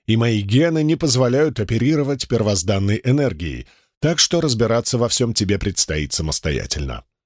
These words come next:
Попробуй просто задать вопрос системе. «Система — таблица статуса», мысленно потребовал я, и мироздание подчинилось моей воле, высветив перед глазами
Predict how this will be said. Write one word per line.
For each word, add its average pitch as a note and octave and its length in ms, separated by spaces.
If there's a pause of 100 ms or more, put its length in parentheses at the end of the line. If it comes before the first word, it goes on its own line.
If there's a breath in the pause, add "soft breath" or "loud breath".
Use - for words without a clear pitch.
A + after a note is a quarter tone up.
(140)
Попробуй C#3+ 500
просто C#3 480
задать G2 500
вопрос G2 340
системе. C3+ 640 (680 soft breath)
«Система — G3 640
таблица D#3 580
статуса», F#2+ 600 (220)
мысленно G#2+ 500
потребовал F2+ 560
я, C3+ 340 (160)
и G3+ 100
мироздание C#3 720
подчинилось G2 920
моей E2+ 340
воле, G#2+ 420 (240)
высветив B2 540
перед G2+ 280
глазами B2+ 560